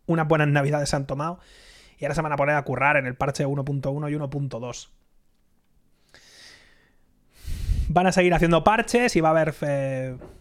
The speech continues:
D L Cs gratuitos y demás. En teoría va a haber, porque se filtró también información sobre que iba a haber, eh, el, que el subsuelo de la ciudad estaba entero en algún momento del desarrollo, que podías ir por todo el subsuelo y que había por ahí un montón de contenido que se cortó y demás.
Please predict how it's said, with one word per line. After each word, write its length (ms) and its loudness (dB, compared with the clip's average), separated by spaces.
D 160 -4
L 100 0
Cs 180 -4
gratuitos 600 -2
y 40 -2
demás. 520 -8
En 240 2
teoría 340 2
va 60 4
a 40 4
haber, 260 0
porque 180 0
se 120 -4
filtró 340 -4
también 280 -2
información 840 0
sobre 720 -2
que 120 -6
iba 140 0
a 40 2
haber, 600 0
eh, 440 -2
el, 200 -8
que 80 -2
el 60 -2
subsuelo 480 -2
de 60 -2
la 100 0
ciudad 200 0
estaba 300 -2
entero 440 -2
en 120 -6
algún 180 -4
momento 300 -4
del 100 -2
desarrollo, 460 -2
que 60 -8
podías 260 -8
ir 80 -8
por 160 -6
todo 120 -6
el 80 -6
subsuelo 540 2
y 40 -4
que 80 -4
había 220 -6
por 100 -4
ahí 120 -6
un 60 -6
montón 180 -8
de 80 -10
contenido 440 -4
que 100 -6
se 120 -8
cortó 380 -6
y 60 -6
demás. 360 -16